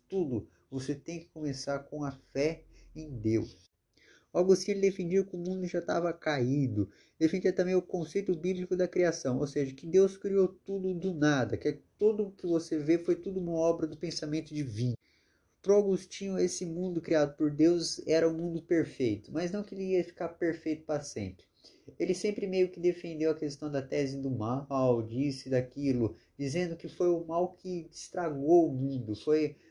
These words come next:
a maldade no coração do ser humano que destruiu aquilo que era bom e transformou aquilo que agora é ruim.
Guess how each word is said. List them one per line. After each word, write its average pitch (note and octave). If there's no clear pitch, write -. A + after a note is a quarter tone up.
a D3
maldade D#3
no C#3
coração C3+
do C3
ser D#3
humano D#3+
que E3+
destruiu F3
aquilo C3+
que D#3
era F3
bom F3
e G3
transformou F3+
aquilo E3+
que F3
agora E3
é F3
ruim. D#3